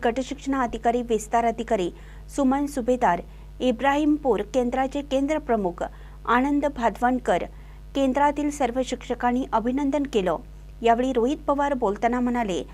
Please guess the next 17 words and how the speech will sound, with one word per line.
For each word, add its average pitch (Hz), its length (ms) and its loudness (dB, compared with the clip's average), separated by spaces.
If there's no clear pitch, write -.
"सहा 285 220 4
वेळा 277 260 2
सरकारी 247 460 0
नोकरी 247 320 -2
सोडून 233 320 0
दिल्याने 220 440 0
त्या 277 140 6
जागी 269 440 0
अन्य 269 220 2
उमेदवारांची 240 720 0
निवड 214 380 0
झाली, 175 260 -2
त्यामुळे 233 260 6
त्यांच्या 226 400 2
आयुष्याचे 220 720 0
कल्याण 240 360 4
झाले, 170 300 -2